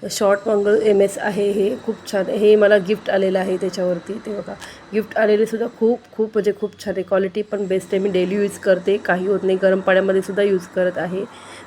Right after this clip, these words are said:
प्रॉडक्ट खूप छान आहेत. जरा की, अ, डॉट कॉमवरती जाऊन तुम्ही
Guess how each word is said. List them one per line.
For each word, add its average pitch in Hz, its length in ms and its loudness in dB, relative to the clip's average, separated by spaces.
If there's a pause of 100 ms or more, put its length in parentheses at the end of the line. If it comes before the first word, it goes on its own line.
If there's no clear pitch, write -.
प्रॉडक्ट 202 300 2
खूप - 300 -6
छान 208 200 2
आहेत. 208 140 2 (640)
जरा 202 200 4
की, 214 300 -4 (320)
अ, 185 400 4
डॉट 190 200 4
कॉमवरती 202 480 0
जाऊन 190 260 4
तुम्ही 196 440 -2